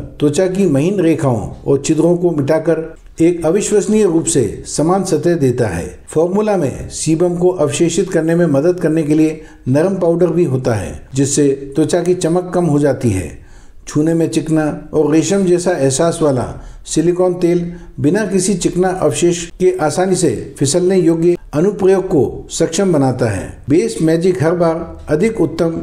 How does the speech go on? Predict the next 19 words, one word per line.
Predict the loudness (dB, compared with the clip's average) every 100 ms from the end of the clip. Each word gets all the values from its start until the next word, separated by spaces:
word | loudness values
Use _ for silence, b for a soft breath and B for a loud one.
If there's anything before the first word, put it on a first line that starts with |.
| -2
और | 0
लंबे | 2 2 0
समय | 0 0 0
तक | 0
चलने | 0 0 2
वाले | 2 2 0
मेकअप | 0 0 0 -2 0
अनुभव | 0 0 0
की | 0
गारंटी | 2 2 0 0 0
देता | 0 0 -2
है। | -4 -8 -12 -4
इसके | -2 -2
फायदों | 0 0 2 2
के | 2
बारे | 2 2
में | 0 0
बात | -2
करें | 0 -2 -2